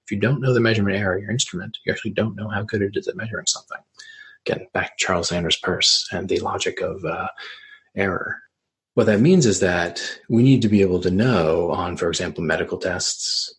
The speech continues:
standardized tests, for schooling,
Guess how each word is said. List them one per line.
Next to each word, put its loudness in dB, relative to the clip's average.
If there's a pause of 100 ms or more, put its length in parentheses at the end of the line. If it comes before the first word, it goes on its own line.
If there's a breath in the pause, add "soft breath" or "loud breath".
(240)
standardized -2
tests, -4 (240)
for 2
schooling, -2